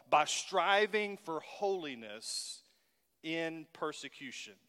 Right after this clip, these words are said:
So if you have your Bibles today, I'd ask that you'd stand in honor of God's word. If you're able, we're gonna be in Daniel chapter six,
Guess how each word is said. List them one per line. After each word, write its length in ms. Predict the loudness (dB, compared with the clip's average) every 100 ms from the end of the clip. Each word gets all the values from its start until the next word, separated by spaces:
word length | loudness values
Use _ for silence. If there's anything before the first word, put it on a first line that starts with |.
| _ _ _ _ _ -2
So 120 | 0
if 80 | 4
you 80 | 6
have 240 | 6 6
your 80 | 4
Bibles 340 | 6 6 4
today, 160 | 4 6
I'd 60 |
ask 180 | 6 4
that 140 | -2 -8
you'd 80 |
stand 280 | -4 0 2
in 60 | 4
honor 280 | 2 2 0
of 100 | 2
God's 260 | 2 2
word. 300 | 0 0 0
If 100 | -2
you're 140 | -6 0
able, 360 | 2 2 0
we're 100 | -2
gonna 180 | -2 -4
be 160 | -2 -2
in 120 | 0
Daniel 380 | 0 0 -2 -4
chapter 380 | 0 0 0 -8
six, 720 | -6 -2 0 0 -4 -8